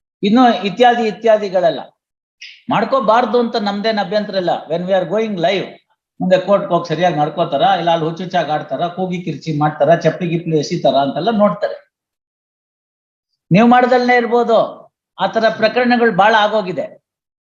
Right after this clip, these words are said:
ಅವ್ರ ಬಾಯಿಗೆ ಬಂದಂಗ್ ಮಾತಾಡ್ತಾರೆ, ಎಲ್ವಿಲ್ಲದ್ ನಾಲ್ಗೆ ಬಾಯಿಗೆ ಬಂದದ್ ಮಾತಾಡ್ಬಿಡುತ್ತೆ. But ಬೇರೆ ಲಿಟಿಗೇಂಟ್ಸ್‌ಗೆ ಅದರಿಂದ ತೊಂದ್ರೆ ಆಗ್ಬಾರ್ದಲ್ವಾ? ಕೋರ್ಟಿನ ಬಗ್ಗೆ ಗೌರವನ ಕಡಿಮೆ ಮಾಡುವಂತದ್ದು ಆಗ್ಬಾರ್ದಲ್ವಾ? No, no, he has gone to the wrong place.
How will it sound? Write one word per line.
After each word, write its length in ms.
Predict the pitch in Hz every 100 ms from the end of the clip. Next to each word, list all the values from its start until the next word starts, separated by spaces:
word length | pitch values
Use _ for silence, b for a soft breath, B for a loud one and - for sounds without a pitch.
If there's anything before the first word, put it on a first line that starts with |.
| _ _ 196
ಅವ್ರ 120 | 185
ಬಾಯಿಗೆ 280 | 214 262 220
ಬಂದಂಗ್ 320 | 220 233 196
ಮಾತಾಡ್ತಾರೆ, 540 | 208 220 190 165 147
ಎಲ್ವಿಲ್ಲದ್ 420 | 165 208 220 185
ನಾಲ್ಗೆ 300 | 185 208 214
ಬಾಯಿಗೆ 340 | 190 170 233 202
ಬಂದದ್ 300 | 220 208 175
ಮಾತಾಡ್ಬಿಡುತ್ತೆ. 640 | 175 175 139 117 104 _ _ _ _ _ _ _ -
But 260 | 196 - 233
ಬೇರೆ 240 | 233 285
ಲಿಟಿಗೇಂಟ್ಸ್‌ಗೆ 580 | 277 254 254 262 196 247
ಅದರಿಂದ 300 | 233 302 226
ತೊಂದ್ರೆ 380 | 226 214 220 240
ಆಗ್ಬಾರ್ದಲ್ವಾ? 880 | 220 185 190 165 143 196 226 160 _ _ _ _ _ _ -
ಕೋರ್ಟಿನ 420 | 226 240 233 226 185
ಬಗ್ಗೆ 260 | 196 175 220
ಗೌರವನ 500 | 151 208 226 233 208 202
ಕಡಿಮೆ 260 | 185 214
ಮಾಡುವಂತದ್ದು 540 | 202 190 190 180 165 -
ಆಗ್ಬಾರ್ದಲ್ವಾ? 960 | 160 165 151 131 117 156 208 151 - _ _ _ _ 143
No, 340 | - 170 220
no, 360 | 254 254 214 139 - - _ -
he 120 | 214
has 120 | 180
gone 240 | 208 262 262
to 100 | 254
the 60 |
wrong 280 | 220 247 254
place. 240 | 262 226